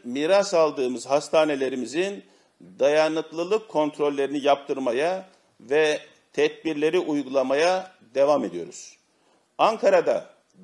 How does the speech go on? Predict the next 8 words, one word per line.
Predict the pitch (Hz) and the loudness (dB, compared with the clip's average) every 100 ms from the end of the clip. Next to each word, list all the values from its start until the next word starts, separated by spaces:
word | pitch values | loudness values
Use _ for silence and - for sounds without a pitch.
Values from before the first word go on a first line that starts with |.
| 101 | 0
daha | 147 165 226 196 | 2 2 0 -2
önce | 180 202 | 0 -2
riskli | 165 160 - 208 165 | -2 -6 -10 -10 -4
durumları | 165 165 165 196 | -4 0 0 0
gündeme | 180 165 165 175 | -4 -4 -2 -2
gelen | 160 156 151 117 - _ _ _ _ | 0 2 0 0 -8 _ _ _ _
ve | 123 151 147 - _ _ _ _ | 2 2 2 -2 _ _ _ _
kadrosunu | - 180 202 180 147 156 151 202 | 2 2 2 -2 -4 -6 -6 -6